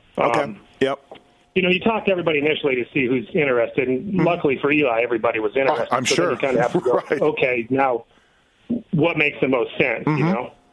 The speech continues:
Speaker 2: um, and where you wanna go and all that. So, um, you know, it doesn't take long to whittle it down to two or three players.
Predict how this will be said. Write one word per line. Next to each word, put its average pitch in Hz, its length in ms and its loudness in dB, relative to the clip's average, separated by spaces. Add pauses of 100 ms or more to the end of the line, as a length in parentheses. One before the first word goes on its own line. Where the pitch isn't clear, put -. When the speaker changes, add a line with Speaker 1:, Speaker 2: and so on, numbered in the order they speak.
(240)
Speaker 2:
um, 117 400 0 (800)
and 131 120 2
where 139 120 2
you 131 140 0
wanna 123 220 2
go 127 300 2
and 123 80 0
all 127 160 2
that. 120 360 0 (100)
So, 113 280 0 (800)
um, 113 500 -2 (1500)
you 165 100 2
know, 156 120 2
it 202 160 2
doesn't 220 260 0
take 160 220 0
long 143 220 2
to 127 60 0
whittle 127 260 0
it 127 120 -2
down 123 220 0
to 107 80 -2 (180)
two 135 100 2
or 110 60 0
three - 160 -4
players. 104 460 -2